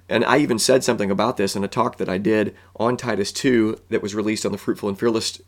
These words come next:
uh, stream a couple months back, because I did a two-part series, spoke to the men, spoke to the women at a conference, and I talked about how Titus two is not a command to teach doctrine. And as I think through that, I stand by what I was saying in that, because in my mind, I was thinking about Jen Wilkin,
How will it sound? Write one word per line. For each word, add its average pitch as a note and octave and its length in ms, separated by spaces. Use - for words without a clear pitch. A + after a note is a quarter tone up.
uh, - 180
stream A2 540
a - 60
couple G2+ 180
months G#2 220
back, A#2 340
because G#2+ 300
I A2 100
did G#2+ 160
a F#2 80
two-part - 380
series, A2+ 320
spoke - 240
to G2+ 60
the G2+ 40
men, G#2+ 220
spoke G2+ 220
to - 40
the F#2+ 60
women G#2+ 260
at F#2 100
a F#2 60
conference, C3 480
and A2+ 120
I G#2 60
talked B2 240
about A#2 240
how A2+ 80
Titus G2+ 320
two A#2 220
is G#2 80
not G#2+ 100
a G2+ 60
command G2+ 300
to G2 40
teach - 240
doctrine. B2+ 460
And A#2+ 200
as B2 160
I A#2 80
think B2 240
through F#3+ 140
that, B2 180
I - 20
stand B2+ 320
by A#2+ 140
what A2 180
I G#2+ 60
was G2 120
saying B2+ 300
in F#2+ 120
that, G2 200
because G#2+ 240
in B2+ 160
my A#2 160
mind, C3 320
I - 60
was A2 160
thinking C3+ 260
about G#2+ 400
Jen G#2+ 240
Wilkin, D3 340